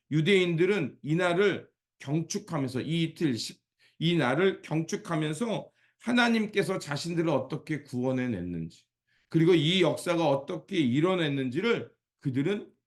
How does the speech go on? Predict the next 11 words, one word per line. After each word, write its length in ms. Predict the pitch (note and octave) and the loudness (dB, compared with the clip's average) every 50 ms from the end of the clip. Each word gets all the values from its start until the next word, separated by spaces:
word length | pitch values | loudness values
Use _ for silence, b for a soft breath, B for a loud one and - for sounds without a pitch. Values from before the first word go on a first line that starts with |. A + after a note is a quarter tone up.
| _ _ | _ _
기억하기 960 | - - - C3+ D3 D3+ D3+ D3+ - - C3+ B2+ A#2 C3+ E3 E3 D3 - - - | -14 -6 0 0 2 2 0 -2 -6 -8 -8 -8 -6 -4 -2 -2 -2 -2 -6 -8
위해 500 | F#2 F#2+ G#2 A2 C#3 E3 E3+ C3+ - - _ _ _ _ | -6 -2 0 0 0 0 0 -4 -6 -10 _ _ _ _
이 300 | - B2+ D3+ F3+ F#3+ - _ _ - | -4 -2 -2 -2 -2 -6 _ _ -16
불임절을 800 | - - B2 B2+ D3 C#3+ C#3 A#2 A2+ A2 A2+ D#3 G3+ G#3+ G#3+ - _ _ _ _ _ _ | -10 -6 -2 0 0 0 0 0 0 0 2 2 2 0 0 -6 _ _ _ _ _ _
기억한 420 | - A#2 B2+ C3 B2+ - C3 B2+ C#3 | -4 -4 -4 -4 -6 -8 -10 -8 -8
것입니다. 480 | D3+ D3+ - - - - - - - _ _ _ _ _ _ _ _ _ _ _ _ _ | -8 -10 -10 -12 -12 -12 -12 -12 -14 _ _ _ _ _ _ _ _ _ _ _ _ _
그래서 640 | - D#3+ D3+ D#3 D3+ D3 D#3 E3+ D3+ B2+ - - - _ _ _ _ _ _ - | 0 2 4 4 4 4 2 2 2 0 -2 -6 -12 _ _ _ _ _ _ -2
눈물과 800 | B2+ D3 E3+ F#3+ G3 G3+ G3+ F#3+ E3 G3 F#3+ F#3 F3 D3+ B2 | 2 4 6 6 8 6 6 6 6 6 6 6 4 2 0
절망, 520 | - - C#3+ D3 D#3 E3 F3 F3 E3 D3 B2+ | -2 -2 0 0 0 0 0 -2 -2 -4 -6
슬픔의 600 | - - - A3+ G3+ - - G#3 G3+ G3 G3 F3 | -8 -8 -10 -10 -8 -6 -4 0 2 2 2 2
날이 500 | D3 B2+ C3+ F#3 G#3+ E3+ A#2 - - | 2 2 0 0 0 -2 -4 -6 -10